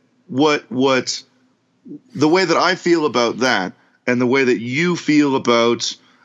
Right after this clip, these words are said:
um, having this insight about skating school playgrounds or skating sc-, uh, seeing a schoolyard as a play, kind of playground, or imagining a bad skate park as an interesting street spot,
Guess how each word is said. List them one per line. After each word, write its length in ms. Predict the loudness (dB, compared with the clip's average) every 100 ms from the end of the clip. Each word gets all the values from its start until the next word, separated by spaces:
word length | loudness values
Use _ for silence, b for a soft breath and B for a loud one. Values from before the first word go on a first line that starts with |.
| b
um, 540 | 0 2 2 0 0 -2
having 380 | -2 0 0 0
this 140 | 0
insight 420 | -2 -2 0 0
about 360 | 0 0 0 -2 B B
skating 680 | -6 -6 0 0 2 0 0
school 300 | -2 0 0
playgrounds 720 | 0 0 0 2 2 2 0 0
or 300 | 0 0 -2
skating 400 | 0 2 2 0
sc-, 260 | -4 -4
uh, 220 | 0 0 2
seeing 260 | 2 0
a 60 | 0
schoolyard 500 | 2 2 4 2 2
as 180 | 0 -2
a 60 |
play, 240 | -2 -2 -2
kind 240 | -2 -2
of 100 | -2
playground, 640 | -2 -2 0 0 0 -4 B B B B B
or 600 | 0 2 2 2 0 -2 B B _ -4
imagining 640 | 0 0 0 -2 -2 0
a 60 | -2
bad 640 | 0 0 2 0 0 -2 -8 b b
skate 340 | -6 -2 -2 0
park 340 | 0 0 -2
as 220 | -2 0
an 80 | 0
interesting 460 | 0 -2 0 -2 -2
street 260 | -2 -2
spot, 360 | 0 -2 -2